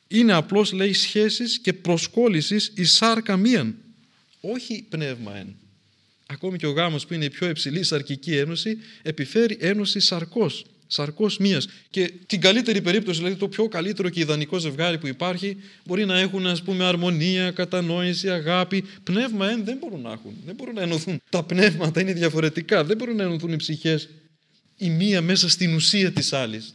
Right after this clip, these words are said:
Δεν γίνεται αυτό. Φύση αδύνατον. Αυτό γίνεται μόνο στην ένωση ανθρώπου Θεού. Γι' αυτό αυτή είναι η,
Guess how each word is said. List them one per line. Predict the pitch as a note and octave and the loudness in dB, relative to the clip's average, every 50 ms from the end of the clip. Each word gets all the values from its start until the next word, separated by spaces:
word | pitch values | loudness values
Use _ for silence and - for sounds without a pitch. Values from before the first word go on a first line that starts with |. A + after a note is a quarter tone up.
| - B2+ | -14 -10
Δεν | - A#3+ A3+ | -8 -8 -8
γίνεται | A3+ G#3+ F3+ D3+ - - C#2+ | -8 -10 -12 -12 -14 -14 -18
αυτό. | C#2+ - - - - _ _ _ _ G4 _ _ _ _ _ _ _ _ _ _ _ _ _ _ _ _ | -18 -18 -20 -20 -20 _ _ _ _ _ _ _ _ _ _ _ _ _ _ _ _ _ _ _ _ _
Φύση | - - - B3 B3+ A3+ - G3 F3+ | -8 -2 0 4 6 6 6 8 8
αδύνατον. | D#3+ C#3+ C#3 D3+ C#3 A#2+ A2 A2 - G2 G2 - - _ _ _ _ _ _ _ _ _ _ _ _ _ _ _ | 6 6 6 4 2 2 0 -4 -6 -12 -14 -14 -20 _ _ _ _ _ _ _ _ _ _ _ _ _ _ _
Αυτό | - - A#2+ - - - G3 | -20 -20 -20 -14 -6 -2 -2
γίνεται | G3 D3 D3 F#3+ G3 F3+ - D3+ | 0 0 0 0 0 0 0 0
μόνο | C3+ C3+ D3+ F#3+ G#3+ G3+ F#3 | 0 0 2 2 2 0 0
στην | - - D#3+ D3+ | -2 -2 -2 -2
ένωση | E3 F3+ F3+ E3 D3 D3+ D#3 | 0 0 0 -2 -2 -2 -2
ανθρώπου | C#3+ C3 - - - F#3 - D#3+ D#3 | -4 -4 -4 -2 -2 -2 -2 -4 -6
Θεού. | D3 D#3 D3 C#3+ B2+ | -2 -2 -2 -2 -2
Γι' | A#2+ A#2+ | -2 -4
αυτό | C3 C3 - F#3+ F3 | -6 -4 -2 -2 -2
αυτή | D#3 - - D#3+ D#3 | -2 -2 -2 -2 0
είναι | D3+ D3+ | 2 2
η, | C#3+ C#3 C3+ | 2 2 2